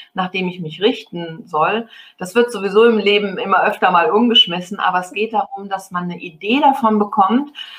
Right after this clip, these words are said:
wo ich eigentlich hin will. Weil wenn ich Ziele habe, komme ich einfach viel besser an. Ich war mal in Leipzig und habe da einen Vortrag gehalten und nachher kam eine junge Frau zu mir, die sagte,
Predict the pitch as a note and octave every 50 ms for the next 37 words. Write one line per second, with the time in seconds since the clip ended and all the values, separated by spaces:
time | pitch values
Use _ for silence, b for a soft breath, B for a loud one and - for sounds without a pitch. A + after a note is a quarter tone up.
0 | B B B F#3 F#3+ G#3+ A#3 A#3+ - - - G#3 G#3 G#3 - A3 G#3 - - A3
1 | A3 G#3+ G3+ D#3+ D3+ C#3+ C#3 C3+ C3+ C3+ - D3+ D3+ D3+ D#3 D#3 D#3+ D#3 E3 D#3
2 | - - - - - C#4 D4 D4 C4 G#3+ F#3 E3+ E3+ F3 - - A3 G#3+ - -
3 | G3+ G3+ G3+ - - - G3 F3+ - F3+ - - - G#3+ G3+ F#3+ G3 F#3 F#3 -
4 | - - - C#3 C3+ C3+ C3+ - _ _ _ _ _ B B B B B B B
5 | B B B B _ - G3 F#3 - - G#3 G#3+ A3+ B3 C4+ C4 C4 B3+ A#3+ A#3+
6 | A#3 - - G3+ G3+ F#3 F#3+ A3 - - - - D4 C4+ - A#3 G#3+ A3 A3 G#3+
7 | G#3+ G#3 G3+ G3 F#3+ F#3+ F#3 F#3 - A#3+ C4 C4 C4 - B3+ B3+ B3 - A#3+ A3+
8 | A3 A3 A#3 A#3+ A#3 - C4 C4 C4+ C4+ C#4+ C4+ A#3+ A#3 G3 G3+ F#3 F#3+ G3 F#3+
9 | F#3+ A3 A3 G#3 G#3 G#3 G#3 G3+ G3+ F#3+ F#3+ G3 F#3+ F#3+ F3+ F3+ - - - G3+
10 | G#3+ A#3+ A#3 - - A#3 G#3+ G#3 G#3 G3+ F#3+ F#3+ F3+ F#3+ F#3+ - - - F#3 F3+
11 | F#3